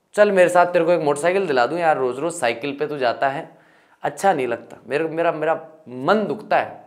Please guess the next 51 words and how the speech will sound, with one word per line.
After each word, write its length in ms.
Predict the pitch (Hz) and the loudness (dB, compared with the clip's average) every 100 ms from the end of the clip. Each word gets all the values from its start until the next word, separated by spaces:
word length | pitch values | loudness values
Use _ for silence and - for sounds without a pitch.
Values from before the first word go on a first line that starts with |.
| - | -6
साइकिल 280 | 175 185 220 | -4 -2 -2
पे 120 | 220 | -4
क्यों 180 | 208 233 | -4 -2
जाता 280 | 180 147 143 | 0 0 -4
है, 120 | 143 | -2
पैदल 260 | 185 208 | 0 0
क्यों 160 | 208 233 | -2 -2
जाता 280 | 185 170 160 | -2 0 0
है 80 | 160 | -4
स्कूल, 280 | - 143 143 - _ _ _ _ _ - | -6 -14 -14 -20 _ _ _ _ _ 2
टेम्पू 360 | 185 190 208 | 2 2 -2
बस 260 | 170 185 185 | 2 2 2
में 180 | 208 208 | -4 -2
क्यों 180 | 226 226 | 0 2
जाता 260 | 196 180 | 2 2
है 80 | 175 | -2
स्कूल, 320 | 170 147 139 135 _ - | -2 -10 -14 -18 _ -2
चल 160 | 220 | 0
तेरे 160 | 208 165 | 0 -2
को 80 | 170 | -2
एक 80 | 160 | -2
मोटरसाइकिल 440 | 139 139 143 139 | -4 -4 -4 -4
दिला 160 | 113 - | -6 -8
देते 280 | - - | -10 -14
हैं 60 | 82 | -18
आज।" 140 | - - _ _ _ _ _ _ _ _ _ - | -20 -20 _ _ _ _ _ _ _ _ _ -6
उसके 640 | 214 - 262 262 262 156 | -6 -4 2 2 2 -4
मोटरसाइकिल 440 | 160 185 226 233 233 | -4 2 2 2 2
ला-, 300 | 180 175 175 | 4 2 4
ला-, 240 | 143 156 | 4 4
लेके 320 | 143 165 165 208 | 4 2 2 0
आने 340 | - 156 180 | 4 4 2
के 140 | 180 | 0
बाद 560 | 180 139 147 123 - - - - _ _ _ _ _ - | 0 6 6 6 0 -16 -20 -20 _ _ _ _ _ 4
आप 220 | 175 196 | 4 4
अगले 220 | 196 214 | 2 2
तीन 580 | 220 - - 269 285 254 | 0 -8 -2 2 4 2
दिन 180 | 208 180 | 0 -2
तक, 380 | 196 196 - - _ _ - | -2 -4 -8 -20 _ _ -18
जैसे 480 | 127 120 190 202 220 | -6 2 2 2 0
कि, 220 | 214 220 | 0 -2
अ, 500 | 202 - - _ - | -4 -10 -20 _ -8
पुराने 600 | 123 127 123 170 180 208 | -4 -4 0 4 6 6
ज़माने 360 | 208 196 196 208 | 4 4 2 2
में 160 | 208 | 0
महाराजाओं 640 | 196 139 143 165 185 202 208 | 0 2 4 6 4 4 2
की 120 | 202 | 0
जय 200 | 160 170 | 4 4
नहीं 140 | 208 233 | 4 4
बोलते 320 | 233 220 190 | 4 4 0
थे, 160 | 139 | -2